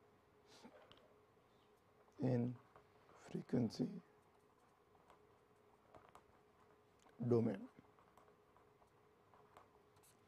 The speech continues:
Okay. So, rather we will now see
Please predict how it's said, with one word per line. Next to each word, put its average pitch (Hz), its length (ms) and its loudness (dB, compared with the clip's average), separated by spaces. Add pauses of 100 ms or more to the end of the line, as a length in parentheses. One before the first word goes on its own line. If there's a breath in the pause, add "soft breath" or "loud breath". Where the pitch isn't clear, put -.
(440)
Okay. 190 240 -6 (2500)
So, 135 200 2
rather 147 420 12 (260)
we 131 220 6
will 117 240 8 (280)
now 160 280 10
see 151 360 6